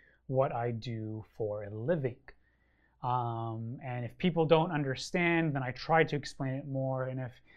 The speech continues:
I see, like, a milky glaze go over, um,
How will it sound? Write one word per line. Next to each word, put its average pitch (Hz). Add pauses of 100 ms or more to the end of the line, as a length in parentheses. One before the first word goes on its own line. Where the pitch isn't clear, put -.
(120)
I 135
see, 165
like, 139
a 135
milky 143
glaze 135
go 131
over, 131 (600)
um, 113